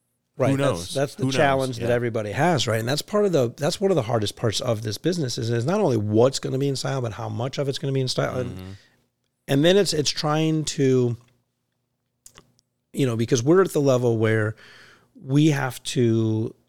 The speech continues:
Speaker 1: um, know what we got from, from company A.
Speaker 2: Mm-hmm.
Speaker 1: And then
Speaker 2: Yeah.
Speaker 1: we have to figure out what goes with it from company B, C, D, E, and, and whatever other letter
Speaker 2: Right.
Speaker 1: we end up on.
Speaker 2: Right.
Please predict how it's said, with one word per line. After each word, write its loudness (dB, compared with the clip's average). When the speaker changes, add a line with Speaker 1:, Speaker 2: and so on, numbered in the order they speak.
Speaker 1:
um, -16
know 4
what 6
we 4
got 0
from, -4
from -6
company -2
A. -2
Speaker 2:
Mm-hmm. -12
Speaker 1:
And -6
then -2
Speaker 2:
Yeah. -2
Speaker 1:
we -4
have -6
to -10
figure 4
out -2
what 4
goes 6
with 4
it 0
from -2
company 0
B, 2
C, -2
D, -2
E, 0
and, -4
and -4
whatever 0
other -2
letter -2
Speaker 2:
Right. -6
Speaker 1:
we -6
end -10
up -8
on. -4
Speaker 2:
Right. -12